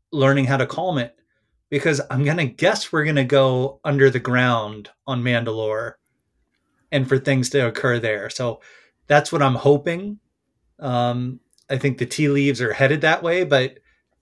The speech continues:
I don't know. We've had, we've had misdirection before, so we'll see what happens. But, you know, I, I love the armor. I love all that backstory. Um, every character that they introduce ends up playing a, a pretty,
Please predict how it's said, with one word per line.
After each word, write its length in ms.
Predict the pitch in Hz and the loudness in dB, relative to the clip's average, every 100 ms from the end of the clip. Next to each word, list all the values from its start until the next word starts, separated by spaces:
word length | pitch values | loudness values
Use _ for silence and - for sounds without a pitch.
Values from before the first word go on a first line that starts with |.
| _ - | _ -8
I 60 | 123 | -2
don't 100 | 131 | -2
know. 200 | 110 - | -2 -6
We've 200 | 131 120 | -4 0
had, 200 | 135 147 | 0 0
we've 160 | 147 135 | 0 2
had 180 | 139 123 | 4 4
misdirection 720 | 139 - 135 131 127 143 127 | 2 2 2 2 0 -4 -4
before, 540 | 117 135 135 165 185 _ _ _ - _ | -6 -2 -2 -2 -6 _ _ _ -20 _
so 160 | - 131 | -6 -2
we'll 140 | 127 | 0
see 180 | 131 147 | 0 2
what 140 | 131 113 | 2 2
happens. 560 | 143 139 113 113 107 | 0 -2 -6 -10 -10
But, 300 | - 117 113 _ _ _ _ _ | -4 -4 -4 _ _ _ _ _
you 80 | 160 | -2
know, 220 | 139 123 _ - | -2 -2 _ -14
I, 420 | 120 151 160 135 - _ _ _ | -2 0 2 -2 -6 _ _ _
I 80 | 139 | -2
love 300 | 127 123 127 | 2 4 2
the 140 | 135 135 | 4 4
armor. 600 | 131 127 123 120 120 - - | 4 2 0 -2 -4 -10 -8
I 40 | |
love 240 | 123 120 127 | -2 0 -2
all 240 | - 123 | -2 -2
that 240 | 123 123 123 | 0 -2 -2
backstory. 960 | 117 110 - - 123 117 117 117 117 _ _ _ _ _ _ | -2 -2 -8 -6 -4 -4 -4 -6 -10 _ _ _ _ _ _
Um, 640 | 123 120 120 120 123 127 127 _ _ _ _ _ _ - - | -4 -2 -2 -2 -6 -8 -12 _ _ _ _ _ _ -20 0
every 220 | 143 160 | 0 2
character 420 | - 160 143 151 | 0 0 0 0
that 160 | 131 123 | -2 -2
they 120 | 127 | -2
introduce 800 | 123 117 113 123 113 - - - _ _ _ _ _ _ _ _ _ | -2 -4 -4 -2 -4 -8 -12 -14 _ _ _ _ _ _ _ _ _
ends 220 | 165 139 135 | -2 2 2
up 200 | - - | 2 -2
playing 300 | 143 131 131 | 0 2 0
a, 100 | 139 | -2
a 80 | 143 | -8
pretty, 560 | - 135 123 120 113 | -2 0 2 -2 -6